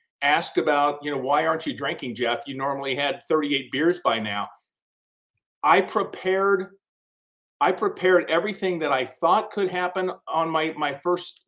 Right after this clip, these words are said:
tailgating or social situations. And I looked for the things that I didn't think would happen just in case as well. Um,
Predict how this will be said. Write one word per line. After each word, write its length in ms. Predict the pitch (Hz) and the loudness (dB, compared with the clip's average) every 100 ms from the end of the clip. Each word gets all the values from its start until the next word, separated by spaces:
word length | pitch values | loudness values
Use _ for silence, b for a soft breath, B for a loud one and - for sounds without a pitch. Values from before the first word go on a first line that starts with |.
| - | -2
tailgating 500 | 185 185 160 160 147 | 4 4 4 -2 -4
or 80 | 120 | -2
social 320 | 170 165 165 | 0 0 -4
situations. 840 | - 165 151 139 147 147 165 160 _ _ _ _ _ - | -4 -4 -2 -2 -2 -4 -10 -10 _ _ _ _ _ -6
And 140 | 151 143 | 0 2
I 60 | |
looked 260 | 147 180 180 | 4 4 2
for 80 | 151 | -2
the 100 | 156 | 0
things 320 | 165 160 143 | -2 -4 -4
that 120 | 135 | 0
I 200 | 131 110 - | 0 -2 10
didn't 320 | 180 196 180 | 12 12 6
think 240 | 127 120 | -4 -4
would 140 | 127 113 | -4 -2
happen 360 | 131 123 123 | -2 -2 -4
just 300 | 113 147 - | -4 -4 -4
in 80 | 135 | -10
case 340 | - 135 135 127 | -4 -4 -4 -8
as 140 | 110 | -4
well. 340 | 127 131 107 - B B B _ 127 | 2 4 2 -2 B B B _ 0
Um, 580 | 123 113 110 110 107 | 2 2 0 -6 -10